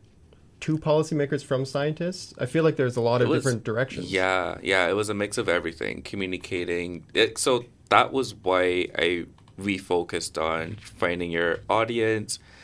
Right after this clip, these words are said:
Speaker 2: and, like, getting your essential message, because, uh,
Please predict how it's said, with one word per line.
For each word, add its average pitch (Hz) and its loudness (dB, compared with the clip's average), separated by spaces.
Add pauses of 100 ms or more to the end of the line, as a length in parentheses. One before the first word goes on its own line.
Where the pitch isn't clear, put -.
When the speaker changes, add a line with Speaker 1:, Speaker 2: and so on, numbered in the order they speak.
(220)
Speaker 2:
and, 85 -2
like, 85 -8
getting 90 -2
your 90 -2
essential 90 -6
message, 82 -8
because, 85 -4 (540)
uh, 87 2